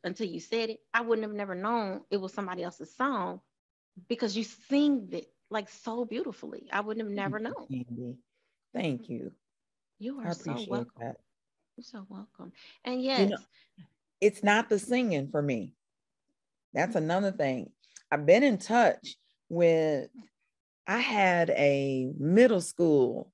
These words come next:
Speaker 2: choir teacher, and I was always an alto, and she would have to try to put me in my place. Like, altos know how to harmonize naturally,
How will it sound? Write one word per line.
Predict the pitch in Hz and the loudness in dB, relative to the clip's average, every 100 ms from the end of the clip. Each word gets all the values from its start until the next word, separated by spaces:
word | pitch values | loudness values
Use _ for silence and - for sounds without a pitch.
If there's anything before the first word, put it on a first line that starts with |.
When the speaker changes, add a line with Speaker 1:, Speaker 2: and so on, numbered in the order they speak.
| _ | _
Speaker 2:
choir | - 190 190 202 | 0 4 6 4
teacher, | 196 202 190 190 196 - _ _ _ _ _ - - _ - | -2 -8 -6 -8 -8 -12 _ _ _ _ _ -20 -20 _ -6
and | 151 131 - | -4 -4 0
I | 180 | 2
was | 147 | 2
always | - 139 160 196 233 | 2 0 2 2 2
an | 240 - | 0 0
alto, | 180 180 - 143 120 - - _ _ _ _ - - | 0 0 -2 -4 -4 -6 -16 _ _ _ _ -18 -4
and | 143 | -4
she | - 196 | -2 -2
would | 175 156 | 0 0
have | 156 170 165 | 0 -2 -2
to | 139 - - | -6 -8 -16
try | - 170 180 | -10 -2 2
to | 180 | 2
put | - 202 - | 2 0 0
me | 175 165 | 0 0
in | 151 | 0
my | 139 | -2
place. | - 170 147 127 - - - | -4 0 0 0 -4 -10 -4
Like, | 127 120 110 _ _ _ _ _ _ _ _ | -2 -2 -4 _ _ _ _ _ _ _ _
altos | 156 185 196 214 185 175 | 2 2 4 4 2 2
know | 160 160 | 2 2
how | 165 151 | 2 0
to | 147 | 0
harmonize | 160 160 147 135 123 113 120 | 2 2 2 0 -2 -4 -2
naturally, | 139 131 - 107 82 - | 0 0 -2 -8 -8 -12